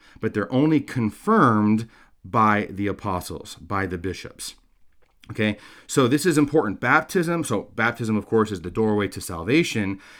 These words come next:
and the sacrament of confirmation strengthens those gifts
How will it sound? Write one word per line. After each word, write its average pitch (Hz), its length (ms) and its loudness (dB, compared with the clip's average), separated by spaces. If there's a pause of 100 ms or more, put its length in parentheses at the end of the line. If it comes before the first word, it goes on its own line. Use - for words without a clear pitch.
(160)
and 110 180 2
the 98 100 -2
sacrament 135 440 -2
of 104 100 -4
confirmation 110 880 -4
strengthens 120 880 -4
those 95 200 -6
gifts - 600 -8